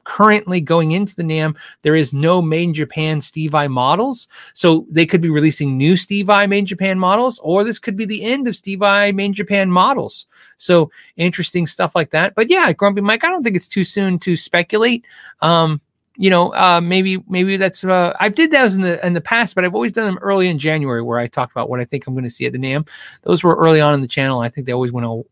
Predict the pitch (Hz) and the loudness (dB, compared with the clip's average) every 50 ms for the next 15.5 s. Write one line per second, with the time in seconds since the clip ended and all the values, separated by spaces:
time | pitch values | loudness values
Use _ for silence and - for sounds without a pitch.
0 | _ _ 139 143 135 123 117 117 113 123 123 131 143 - _ - - - _ _ | _ _ -8 -8 -6 -6 -6 -4 -4 -2 -2 -2 -4 -6 _ -16 -20 -20 _ _
1 | - - 190 196 196 190 226 226 226 214 208 202 240 170 143 - _ _ _ - | -10 -4 -2 -2 0 2 2 2 2 2 0 0 -2 -4 -4 -6 _ _ _ -20
2 | - - - - - - - 170 185 190 180 165 156 - 233 294 302 - - - | -20 -20 -20 -20 -10 -2 2 4 6 6 6 4 4 4 4 6 6 4 2 -2
3 | - - - - 233 240 254 269 302 339 359 285 - - - 185 175 180 185 196 | -4 -2 0 2 4 6 6 4 4 2 -2 -4 -2 0 2 2 4 6 6 4
4 | 220 240 233 - - - - 247 247 233 220 220 - - 180 185 185 180 175 170 | 4 2 -2 -8 -8 -6 -2 -2 0 0 -2 -2 -4 -2 0 0 2 2 0 -2
5 | - _ 180 180 165 147 - _ _ _ - - _ _ _ _ _ _ _ _ | -6 _ -6 -6 -6 -6 -10 _ _ _ -20 -20 _ _ _ _ _ _ _ _
6 | _ _ _ _ _ _ _ 175 196 190 - 202 185 185 196 226 - - 180 - | _ _ _ _ _ _ _ -2 -2 -2 -2 -2 0 2 2 2 0 -2 -6 -2
7 | - 220 214 208 214 220 208 - 185 170 160 - 214 226 214 214 226 226 202 180 | 0 2 4 4 2 0 -2 -2 -4 -4 -4 -4 -6 -6 -4 -2 -2 -2 -2 -2
8 | - 202 190 180 180 175 165 - 151 - - 160 151 147 131 113 101 101 - _ | 0 2 2 2 2 0 -2 -6 -8 -2 0 2 2 2 0 -4 -6 -10 -14 _
9 | _ _ _ _ _ _ _ _ _ _ _ _ _ _ _ - - 175 190 202 | _ _ _ _ _ _ _ _ _ _ _ _ _ _ _ -4 -2 -2 0 0
10 | 220 226 - 196 190 180 180 180 175 165 156 160 165 170 160 147 156 151 151 151 | -2 -2 -2 -2 -2 -2 -2 -2 -2 -2 0 0 0 0 0 0 2 2 0 0
11 | - _ _ 143 143 151 170 190 202 - - - - 151 131 117 - - 127 117 | -2 _ _ -4 -2 0 0 0 0 -4 -6 -4 -4 -4 -4 -4 -6 -6 -6 -6
12 | 113 - - - _ _ _ _ _ _ _ _ 143 143 156 180 196 185 - - | -6 -8 -10 -14 _ _ _ _ _ _ _ _ -4 -2 -2 0 -2 -2 -4 -4
13 | - 190 196 202 190 - - 196 196 185 175 175 170 156 147 - - 151 151 147 | -2 0 0 0 0 2 4 4 6 6 6 4 4 4 2 0 -4 -4 -4 -4
14 | 139 123 - 180 156 - - - - 156 156 160 - _ _ - 147 147 151 147 | -4 -4 -4 -6 -6 -8 -12 -12 -8 -8 -8 -8 -10 _ _ -6 -4 -4 -4 -6
15 | 139 131 120 - - 139 139 131 117 - | -8 -10 -10 -8 -6 -4 -4 -4 -6 -8